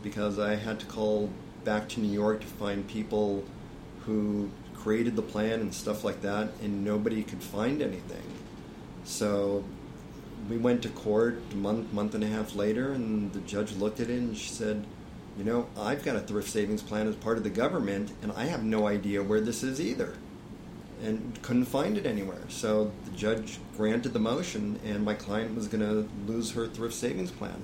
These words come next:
Well, I kept on digging still because I was waiting for information for, uh, to come from other people, and we finally found where the thrift savings plan was, and it was in the United States Codes, Title Five.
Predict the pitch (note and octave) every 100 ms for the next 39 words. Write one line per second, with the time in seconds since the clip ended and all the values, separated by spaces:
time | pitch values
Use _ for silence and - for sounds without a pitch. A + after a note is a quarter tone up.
0 | - - - - - A2+ G#2+ A2 - A#2+
1 | - C3+ B2 A2+ D3 D3 B2 G#2 - G2+
2 | G2 G2 G#2 - - - - - A2 G#2+
3 | G#2 F#2 A2+ A#2+ A#2 A2 G#2+ - G#2 G#2+
4 | - G#2+ G2+ - - - - G2 F#2+ -
5 | - G#2+ G#2+ - F#2 A2 A#2 G#2 - -
6 | F2+ - F#2 F2 F2 - - - - -
7 | A2 G#2+ G#2+ G#2+ B2 C3+ B2+ G#2+ - A#2+
8 | B2+ A2+ G#2+ A2 A2+ G#2 - G#2+ - A2
9 | G#2+ A2 A2+ A2 A2+ C3 B2 A#2 - A#2+
10 | A#2 A2 A#2 A2+ A2+ B2 B2 B2 A#2+ -
11 | C#3 D3+ C3+ B2+ - - - - A2+ B2
12 | C3 D#3+ - - -